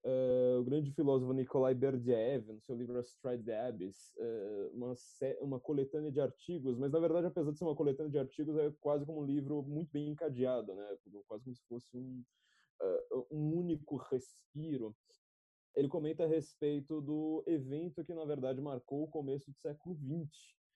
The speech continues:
aquilo que Eric Hobsbawm chamou de o curto século vinte, ou seja, um século que começa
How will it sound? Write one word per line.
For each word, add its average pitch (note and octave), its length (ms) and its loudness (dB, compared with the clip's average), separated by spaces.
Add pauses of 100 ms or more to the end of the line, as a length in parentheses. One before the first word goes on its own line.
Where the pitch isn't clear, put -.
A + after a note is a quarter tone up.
(280)
aquilo C#3 280 -2
que C#3 80 -8
Eric C#3 240 -2
Hobsbawm B2+ 520 -4
chamou C3 360 -8
de C3 100 -6
o C#3 80 -4 (140)
curto D3+ 380 -4
século A2 480 -10
vinte, F2+ 300 -20
ou - 80 -20
seja, B2+ 240 -12
um C3+ 60 -10
século C3+ 460 -10
que C3 100 -18
começa A2+ 680 -12